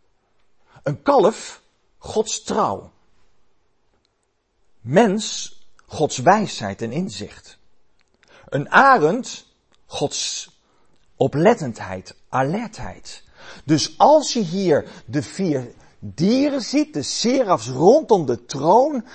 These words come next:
dan zegt dat iets over God. Wie hij is. Wat zijn karakter is. De verschillende karaktereigenschappen van God. Kracht,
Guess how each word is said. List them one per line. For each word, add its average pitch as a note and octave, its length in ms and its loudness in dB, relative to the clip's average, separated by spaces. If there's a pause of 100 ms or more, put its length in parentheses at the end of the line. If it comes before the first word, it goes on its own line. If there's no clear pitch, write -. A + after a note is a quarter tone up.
(140)
dan C3+ 200 -6
zegt F#3 380 -2
dat - 160 -4
iets A3 240 -10
over F#3 540 -2 (1900)
God. - 500 -10 (680)
Wie F#3 160 0
hij F#3 140 0
is. - 580 -8 (1080)
Wat - 180 -12
zijn E3+ 160 -6
karakter F#3 580 -2
is. G#2 260 -14
De C3+ 100 -12
verschillende F#3 520 -2
karaktereigenschappen B2+ 1300 -8
van G#2+ 140 -6
God. - 480 -8 (800)
Kracht, - 680 -2